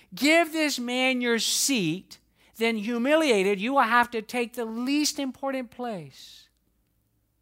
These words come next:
Verse ten, "But when you're invited, take the lowest place so that when your host comes, he will say to you, 'Friend, move up to a better place.' Then you're gonna be honored in the presence of all your fellow guests." And then Jesus gives this profound remark,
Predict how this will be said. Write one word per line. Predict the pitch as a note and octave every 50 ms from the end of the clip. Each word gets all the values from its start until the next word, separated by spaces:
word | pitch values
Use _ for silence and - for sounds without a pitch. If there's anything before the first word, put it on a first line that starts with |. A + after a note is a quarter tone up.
| _ _ _
Verse | - E3 F#3 G3 - -
ten, | - A#3 B3 G#3+ D3+ B2+ A#2+ A#2+ _ _ _ _ _ _ _ _ _ _ _
"But | - A#3+ B3 A3+
when | A3 C4+ C#4 C#4
you're | C4+ C4+ B3+ A#3+
invited, | A3+ A3 F#3+ G3 B3 C4+ D4+ D#4+ C#4+ A3 F#3 F3+ F#3+ F#3+ _ _ _ _ _ -
take | - - C#4 D#4 C#4+ - -
the | C4+ B3+ A#3+
lowest | A#3 A#3+ B3+ C#4 D4 D#4 D#4+ E4 D#4 C4 - - -
place | - G3+ F#3 E3+ E3+ E3+ F3+ - - - - - _
so | - - - C4 C4+ C4
that | B3 B3+ A#3 G#3+
when | B3 C4 B3+ B3+
your | B3+ A#3+
host | G3+ A#3 B3 A#3 A3 - -
comes, | C4 C#4+ C#4+ A3+ F3+ F3 - - - -
he | - D#4 D#4+
will | D4+ D4 C#4
say | - - E4 D#4+ E4+
to | E4 C#4+
you, | B3+ B3 A#3+ A3+ G#3+ - -
'Friend, | - - - D#4 D4+ C#4 C4+ B3 A#3 G#3+ - - -
move | - B3+ D4+ D#4+ E4+ D#4+ D4
up | D#4 D4+ C4+ -
to | C#4 D4+
a | D4+ D4
better | C4+ D#4 D4+ D#4 D4+ C4
place.' | - B3+ B3 G#3 F3 D#3 - - - - -
Then | - G#3 B3+ D4+ D#4 D4
you're | D4+ D4
gonna | B3 C#4 C#4+ D4
be | C4+ D4+ D4+
honored | C4 C4 C4+ C#4 C#4+ D4 C#4 B3+ A#3
in | A3+ A3
the | A3 G3+
presence | - B3+ C4 B3+ G#3+ A3+ G#3 G#3+
of | A3 G#3+
all | G#3+ G#3+ A#3 A#3+
your | B3 B3+
fellow | A3 B3 B3 A#3+ A#3+ A#3+
guests." | G#3+ A3+ A3+ G#3+ F3+ D#3+ D3 - - - - _ _ _ _ _ _ _
And | - C#3+ E3
then | E3+ D#3 D3
Jesus | - G3+ G3+ F#3+ G3+ F#3+ -
gives | - G3+ F#3 D#3+ -
this | - E3+ D#3 - - -
profound | - - D3+ - F#3+ F#3 G#3 A3 A3
remark, | G3 F#3 E3+ D3+ C3+ B2 B2 B2